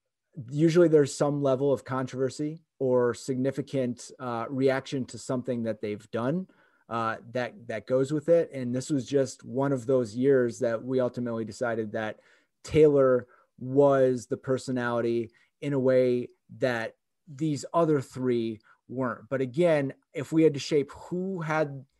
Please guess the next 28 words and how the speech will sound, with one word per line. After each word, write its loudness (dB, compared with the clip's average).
the -6
most -2
significant -6
front-facing -4
year -2
in -2
sports, -4
it's -8
these -4
four. -4
And -8
I -4
feel 4
really 4
good 2
about -2
identifying -2
that -6
in -12
terms -8
of, -16
like, -4
what -2
was -4
two -10
thousand -6
one -6
about -4